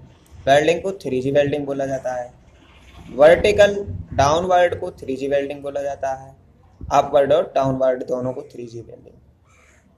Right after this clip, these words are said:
ओवरहेड वेल्डिंग को फ़ोर जी वेल्डिंग वेल-, बोला जाता है।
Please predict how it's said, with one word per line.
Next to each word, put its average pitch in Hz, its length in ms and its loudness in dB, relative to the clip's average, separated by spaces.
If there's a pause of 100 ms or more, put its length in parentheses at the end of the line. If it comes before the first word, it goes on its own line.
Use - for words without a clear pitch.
(160)
ओवरहेड 180 500 6
वेल्डिंग 160 360 2
को 180 120 -4
फ़ोर 135 280 -2
जी 151 100 -6
वेल्डिंग 160 420 -6
वेल-, 147 280 -12
बोला 139 220 -2
जाता 135 280 -2
है। 127 300 -10